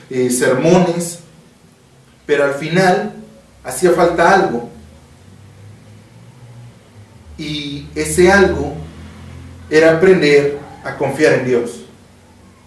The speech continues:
Porque claro, uno puede decir, "Yo oro, yo hablo con Dios, yo estoy ayunando", y yo lo hice. Yo pasaba horas enteras de oración, pensando que así Dios me iba a hablar a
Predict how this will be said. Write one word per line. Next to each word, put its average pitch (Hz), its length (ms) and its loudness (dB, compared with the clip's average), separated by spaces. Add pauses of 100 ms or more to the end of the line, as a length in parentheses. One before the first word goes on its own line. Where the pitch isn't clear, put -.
(600)
Porque 147 280 -10
claro, 233 520 2 (200)
uno 170 240 -2
puede 214 300 6
decir, 175 340 0
"Yo 160 200 4
oro, 185 520 4 (520)
yo 135 200 0
hablo 160 320 4
con 123 180 -6
Dios, 220 540 2 (320)
yo 147 80 -8
estoy 160 300 0
ayunando", 160 1040 0 (160)
y 123 80 -16
yo 160 180 2
lo 170 220 4
hice. 127 360 0 (760)
Yo - 160 -8
pasaba 196 520 4
horas 180 560 4
enteras 147 440 -2
de 143 80 -2
oración, 147 640 -2 (1080)
pensando 196 680 0
que 165 120 4
así - 260 0
Dios 190 460 2
me 180 120 0
iba 175 160 2
a 160 40 4
hablar 147 260 0
a - 60 -4